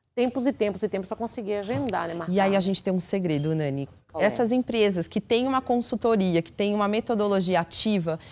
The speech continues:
Speaker 2: a gente tem uma equipe de agendamento de consulta, liberação de cirurgias e exames.
Speaker 1: É.
Speaker 2: Então faz toda a
Speaker 1: É toda a
Speaker 2: diferença.
Speaker 1: diferença, né?
Speaker 2: Toda, total. Então pra gente, independente se o teu cartão é azul, vermelho ou amarelo,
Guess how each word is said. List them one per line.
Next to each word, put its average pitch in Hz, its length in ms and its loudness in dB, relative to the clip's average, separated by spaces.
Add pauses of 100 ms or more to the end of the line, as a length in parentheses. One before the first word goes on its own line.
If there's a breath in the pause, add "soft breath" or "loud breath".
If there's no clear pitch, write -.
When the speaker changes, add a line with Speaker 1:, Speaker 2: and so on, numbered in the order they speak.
(160 loud breath)
Speaker 2:
a - 60 -4
gente 202 240 0
tem 226 80 2
uma 214 120 2
equipe 214 360 -2
de 180 100 0
agendamento 202 640 0
de 180 100 -4
consulta, 202 720 0
liberação 202 500 0
de 202 80 -2
cirurgias 196 540 0
e 202 60 2
exames. 190 800 0
Speaker 1:
É. - 240 -18
Speaker 2:
Então 240 240 2
faz - 440 -4 (120)
toda 285 320 6
a - 20 4
Speaker 1:
É - 20 6
toda 240 100 6
a - 40 2
Speaker 2:
diferença. 226 480 4
Speaker 1:
diferença, 220 580 0
né? 320 140 4
Speaker 2:
Toda, 202 220 4
total. 208 420 0
Então 202 180 0
pra 262 220 2
gente, 269 320 0
independente 240 560 2
se - 140 -8
o 190 40 -4
teu 202 140 2
cartão 202 420 0
é 202 60 2
azul, 190 400 0
vermelho 180 440 2
ou 180 40 4
amarelo, 175 640 2